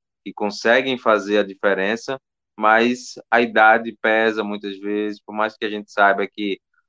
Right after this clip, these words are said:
ah, a idade no, numa base do Santos não,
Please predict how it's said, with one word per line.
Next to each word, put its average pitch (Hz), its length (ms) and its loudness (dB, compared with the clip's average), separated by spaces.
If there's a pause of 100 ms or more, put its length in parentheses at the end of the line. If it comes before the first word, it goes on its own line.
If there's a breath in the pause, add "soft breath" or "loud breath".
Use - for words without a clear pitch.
(120)
ah, 90 560 4
a 101 120 0
idade 104 500 2
no, 104 460 -8
numa 104 280 -4
base 104 360 2
do 104 100 -12
Santos - 400 -8
não, 110 300 -8